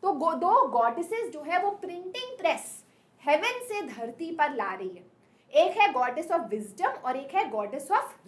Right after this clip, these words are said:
reason, ठीक है? Right? और नीचे ये औरतें कौन है? यहाँ पर उन्होंने प्लाक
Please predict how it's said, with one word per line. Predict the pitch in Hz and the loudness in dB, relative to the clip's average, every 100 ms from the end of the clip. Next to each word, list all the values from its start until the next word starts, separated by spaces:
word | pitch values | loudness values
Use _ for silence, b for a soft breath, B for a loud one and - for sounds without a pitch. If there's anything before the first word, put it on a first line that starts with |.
| 214 | -4
reason, | 262 254 220 - - _ _ _ _ _ 320 | -2 -2 -4 -8 -12 _ _ _ _ _ -10
ठीक | 349 | -4
है? | 466 - - _ _ _ _ _ - | -2 -4 -12 _ _ _ _ _ -2
Right? | 330 494 - | 2 2 2
और | 330 | -2
नीचे | 269 320 339 453 | -2 -4 -4 -2
ये | 466 | 6
औरतें | 415 339 359 415 427 | 6 6 2 -4 -6
कौन | 349 320 | -6 -8
है? | 339 539 b b _ | -10 -14 b b _
यहाँ | 240 302 359 494 | -4 0 4 4
पर | - 403 | 2 -2
उन्होंने | 320 302 381 | -4 -6 -8
प्लाक | 508 - 302 622 622 - | -12 -2 4 4 2 -6